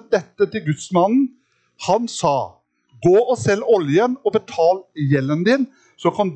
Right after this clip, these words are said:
du og sønnene dine leve av det som blir igjen.»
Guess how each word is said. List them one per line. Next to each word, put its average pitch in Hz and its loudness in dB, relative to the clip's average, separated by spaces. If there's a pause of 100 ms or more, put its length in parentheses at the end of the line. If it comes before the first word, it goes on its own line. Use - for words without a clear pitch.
du 156 2 (440)
og 180 0
sønnene 123 -2
dine 143 2 (220)
leve 160 0 (240)
av 160 0
det 117 -2
som 180 -4 (180)
blir 139 0
igjen.» 226 0